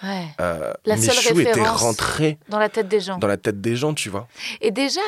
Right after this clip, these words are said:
Speaker 1: Michou avait quand même commencé, enfin, commencé à ouvrir aux hétéros aussi,
Speaker 2: Ouais, carrément.
Speaker 1: euh, les shows, à, à ouvrir l'aspect spectacle.
Speaker 2: Mhm.
Speaker 1: Est-ce que tu penses qu'il y a des anciennes dragues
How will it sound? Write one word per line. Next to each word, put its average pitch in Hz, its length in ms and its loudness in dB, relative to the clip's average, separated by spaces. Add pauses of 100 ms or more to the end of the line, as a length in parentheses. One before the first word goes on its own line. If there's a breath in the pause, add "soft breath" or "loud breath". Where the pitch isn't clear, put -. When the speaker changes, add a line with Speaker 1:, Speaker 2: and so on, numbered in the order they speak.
Speaker 1:
Michou 247 360 -2
avait 208 200 0
quand 233 240 -6
même 262 180 -4
commencé, 208 640 -6
enfin, 180 320 -4 (100)
commencé 185 340 -6
à 190 160 2
ouvrir 214 340 0
aux 208 80 2
hétéros 214 540 0
aussi, - 320 -2
Speaker 2:
Ouais, 175 260 4
carrément. 190 340 4
Speaker 1:
euh, 185 60 4
les 185 120 -2
shows, 262 240 0
à, 190 240 4 (400 loud breath)
à 196 200 2
ouvrir 202 340 -2
l'aspect 208 320 0
spectacle. 240 840 -2 (180 loud breath)
Speaker 2:
Mhm. 107 260 -4
Speaker 1:
Est-ce - 160 -4
que 320 60 -6
tu - 160 -2
penses 311 180 0
qu'il 285 120 -2
y 240 60 2
a 226 60 2
des 202 180 0
anciennes 220 440 -2
dragues 226 540 0